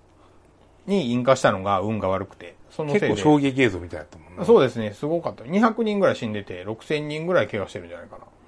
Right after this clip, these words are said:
Speaker 2: 仮面ライダークーガー思い出しますね。<laughs> 仮面ライダークーガーはやっぱり敵倒す時の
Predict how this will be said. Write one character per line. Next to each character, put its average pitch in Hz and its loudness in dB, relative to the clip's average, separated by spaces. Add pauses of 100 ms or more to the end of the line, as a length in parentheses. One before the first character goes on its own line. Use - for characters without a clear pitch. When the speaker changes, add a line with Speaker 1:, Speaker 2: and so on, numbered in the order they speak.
(580)
Speaker 2:
仮 107 -6
面 107 0
ラ 107 2
イ 104 2
ダ 107 0
ー - 0
ク - -4
ー 110 2
ガ 92 -2
ー - -2
思 101 -4
い - -4
出 98 -4
し 87 -10
ま 87 -10
す 98 -14
ね。 85 -12 (920)
<laughs> - 0
仮 127 -2
面 - -2
ラ 139 2
イ 131 -8
ダ 131 -2
ー - -14
ク 151 4
ー - 4
ガ 107 2
ー 101 0
は 98 -6
や 101 -2
っ 98 -6
ぱ 107 -2
り 107 -6
敵 139 -6
倒 139 4
す 131 -8
時 117 0
の 104 0